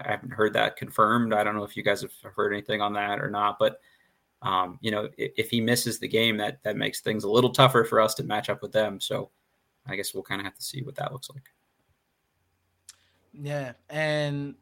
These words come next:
Speaker 2: what would you say your bold prediction would be if you had one?
Speaker 1: Um, I don't know if this is bold or not, but we never seem to beat the Magic, so I think this time we're gonna beat the Magic. <laughs> And that might be as bold as I'm willing to go with, uh,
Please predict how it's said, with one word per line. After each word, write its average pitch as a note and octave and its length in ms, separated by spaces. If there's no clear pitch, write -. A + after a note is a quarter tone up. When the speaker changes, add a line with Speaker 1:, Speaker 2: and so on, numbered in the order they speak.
Speaker 2:
what C#3 320
would G3+ 140
you F#3+ 60
say F#3 180
your E3+ 100
bold D#3+ 200
prediction C#3+ 440
would A#2+ 100
be A2+ 120
if A#2 120
you A#2 60
had A2+ 260
one? G#2+ 140
Speaker 1:
Um, G#2 600
I A#2+ 60
don't B2+ 100
know A#2 60
if A2 60
this G#2+ 140
is F2 60
bold G#2+ 300
or G2+ 60
not, G2 300
but A2 220
we A#2 180
never A#2 320
seem A#2+ 240
to A2 60
beat A2 220
the A2+ 60
Magic, G#2+ 500
so - 160
I G2+ 80
think G#2+ 240
this A2 160
time A2 240
we're G#2+ 120
gonna G#2+ 200
beat G2+ 200
the G#2 100
Magic. G2+ 600
<laughs> - 40
And A#2 120
that A#2+ 120
might B2+ 180
be B2 140
as A2+ 140
bold A2+ 320
as A2+ 100
I'm A2+ 160
willing A2 280
to G#2+ 60
go A2 340
with, A2 260
uh, - 160